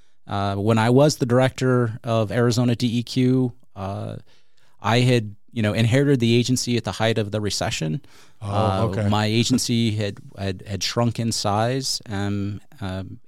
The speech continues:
Speaker 1: because the legislature asked us to shrink in size. Um, they're asking all agencies to do their part in
Speaker 2: Mm-hmm.
Speaker 1: getting us through, getting the state through the recession. Uh, and it was there that I, I developed a passion for operations. I developed an,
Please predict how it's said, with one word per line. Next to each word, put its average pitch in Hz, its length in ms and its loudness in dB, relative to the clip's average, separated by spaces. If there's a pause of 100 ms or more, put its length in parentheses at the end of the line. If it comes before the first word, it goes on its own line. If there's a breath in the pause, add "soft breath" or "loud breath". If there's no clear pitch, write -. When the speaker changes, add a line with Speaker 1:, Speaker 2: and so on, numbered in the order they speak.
Speaker 1:
because 104 220 -2
the 104 80 -6
legislature 104 540 -4
asked 104 340 -6
us 147 140 -8
to 156 260 -6
shrink 147 320 -6
in 147 80 -8
size. 151 440 -6 (460 soft breath)
Um, 104 200 -4
they're 123 100 0
asking 139 260 0
all 139 120 2
agencies 104 480 -2
to - 80 -10
do 107 140 -2
their 107 140 0
part 117 340 -2
in - 280 -10
Speaker 2:
Mm-hmm. 98 60 -2
Speaker 1:
getting 110 240 0
us 107 160 -6
through, 117 280 -4
getting 110 200 -2
the 101 80 -2
state 104 280 -4
through 117 260 -2
the 117 100 -4
recession. 117 560 -4 (520)
Uh, 98 540 -4
and 113 160 -2
it 104 60 -4
was 113 160 0
there 131 240 4
that 120 120 2
I, 113 200 2 (180)
I 101 200 -6 (180)
developed 117 280 0
a - 40 0
passion 120 420 -2
for 110 400 -4
operations. 113 840 -4
I - 40 -12
developed 101 320 -2
an, 104 80 -8